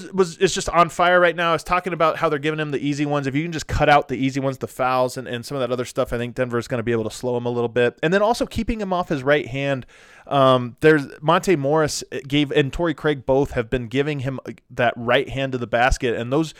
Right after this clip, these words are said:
that's an example of, can Mur-, can he beat you with those spin moves into the lane with floaters? Yes,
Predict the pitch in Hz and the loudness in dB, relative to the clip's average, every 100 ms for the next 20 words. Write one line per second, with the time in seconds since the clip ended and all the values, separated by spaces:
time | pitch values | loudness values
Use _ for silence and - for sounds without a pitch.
0 | - - - 165 - 196 143 160 185 160 | -20 -20 2 2 2 -2 -2 -2 -2 2
1 | 139 123 - - _ _ - 165 151 165 | 4 4 2 -16 _ _ -4 -2 0 -2
2 | - - 160 143 220 147 190 - 208 185 | -2 0 0 0 -4 -4 -6 -6 -2 0
3 | 143 135 - - 170 170 170 156 156 156 | 2 0 -2 -2 -2 0 -2 -2 -4 -4
4 | 147 143 151 151 120 - 147 156 135 170 | -4 -2 -2 -4 -6 -2 0 0 0 4
5 | 151 110 - | 4 4 -2